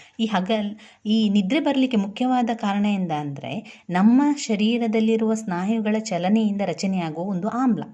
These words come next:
ಈ ಆಮ್ಲದಿಂದಾಗಿ ನಮಗೆ ನಿದ್ದೆ ಬರುವಂಥದ್ದು. ಆ ಆಮ್ಲವನ್ನು ಕಂಡುಹಿಡಿಯುವಂಥ ವಿಜ್ಞಾನಿಗಳೇ ಇಲ್ಲ ಅಂತ ಹೇಳಿ, ಹೇಳಿ ಲೇಖಕರು ಕೊರಗ್ತಾ ಇರುವಂಥದ್ದು.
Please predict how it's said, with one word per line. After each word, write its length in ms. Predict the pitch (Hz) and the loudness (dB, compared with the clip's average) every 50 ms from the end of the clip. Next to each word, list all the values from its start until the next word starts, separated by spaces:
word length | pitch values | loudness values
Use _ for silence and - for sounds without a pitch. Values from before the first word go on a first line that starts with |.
| - - - - - _ _ - | -18 -20 -20 -20 -20 _ _ -6
ಈ 160 | 233 233 - - | -6 -4 -2 -2
ಆಮ್ಲದಿಂದಾಗಿ 960 | 190 196 220 254 285 294 269 262 247 226 214 190 175 165 151 147 156 208 220 - - _ - | 0 2 4 4 2 2 0 0 0 0 0 0 0 -2 -4 -6 -8 -10 -10 -10 -14 _ -2
ನಮಗೆ 360 | 202 214 240 240 202 185 220 | 0 2 2 2 2 0 0
ನಿದ್ದೆ 320 | 254 247 233 190 - 214 220 | 2 2 0 2 2 2 2
ಬರುವಂಥದ್ದು. 580 | 214 233 233 240 220 185 160 - 160 147 147 151 - - _ _ - | 2 0 -2 -2 -4 -6 -6 -8 -12 -12 -14 -16 -18 -20 _ _ 0
ಆ 40 | 247 269 269 | 0 0 2
ಆಮ್ಲವನ್ನು 640 | 233 226 247 285 320 349 349 339 302 294 269 254 254 | 2 2 2 2 2 0 0 0 2 4 4 2 2
ಕಂಡುಹಿಡಿಯುವಂಥ 680 | 262 - 208 214 220 247 233 233 233 240 233 220 220 220 220 | 2 2 2 2 2 2 0 0 -2 0 0 -2 -2 -2 -4
ವಿಜ್ಞಾನಿಗಳೇ 800 | 196 190 180 175 190 247 262 254 247 240 220 220 214 240 269 | -4 -4 -4 -2 0 2 4 4 4 4 2 2 2 2 2
ಇಲ್ಲ 280 | 247 208 202 220 240 226 208 | 4 4 4 2 2 2 0
ಅಂತ 300 | 180 175 170 165 - 170 | -2 -4 -6 -8 -8 -8
ಹೇಳಿ, 280 | 165 165 160 170 226 | -6 -6 -4 -4 -4
ಹೇಳಿ 340 | 240 - 226 185 180 196 254 | -4 -2 -2 -2 -2 -2 -2
ಲೇಖಕರು 500 | 226 185 165 165 - 170 - 170 180 233 | -4 -4 -4 -4 -6 -6 -4 -6 -6 -4
ಕೊರಗ್ತಾ 440 | 240 - 294 277 269 269 - - 175 | -4 -2 -2 -2 -2 -2 -2 -2 -2
ಇರುವಂಥದ್ದು. 540 | 160 147 147 147 147 147 147 - 143 147 | 0 -2 -2 -4 -6 -6 -8 -12 -14 -14